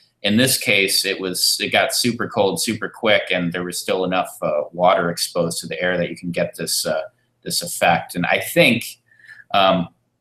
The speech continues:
I, I, you know, I've tried to talk to a few other people about it. At first, I thought it was ice crystals that froze, but then I was told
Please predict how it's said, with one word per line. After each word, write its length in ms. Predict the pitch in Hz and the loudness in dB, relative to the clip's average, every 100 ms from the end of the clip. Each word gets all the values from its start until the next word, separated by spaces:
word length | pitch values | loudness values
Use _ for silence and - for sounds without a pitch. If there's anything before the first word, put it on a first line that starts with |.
| _ _ - | _ _ -2
I, 60 | 101 | 0
I, 120 | - | 2
you 80 | 98 | 0
know, 80 | 95 | 2
I've 140 | 90 | 0
tried 260 | - 104 98 | 2 2 4
to 260 | 90 85 - _ | 2 -2 -6 _
talk 260 | - 92 - | 0 0 0
to 100 | 90 | -4
a 40 | |
few 200 | - 98 | -2 2
other 160 | 82 85 | 2 0
people 340 | - 104 87 | -2 0 0
about 300 | 85 82 85 | 2 4 6
it. 160 | 85 - - - - | 4 0 -10 -20 -6
At 140 | - - | -4 4
first, 260 | 156 156 | 4 4
I 160 | 117 110 | 2 4
thought 200 | 110 101 | 4 4
it 60 | 92 | 2
was 160 | 90 101 | 0 0
ice 240 | 104 104 | 2 0
crystals 880 | - 147 127 - 98 90 90 - - - | -2 0 0 0 -2 -2 -4 -6 -8 -2
that 240 | 98 - | -2 0
froze, 340 | - 101 92 87 | 2 2 2 -2
but 120 | 98 | -2
then 140 | 110 110 | 2 2
I 80 | 107 | 2
was 200 | 98 - | 0 -2
told 400 | 104 95 92 | -2 -2 -6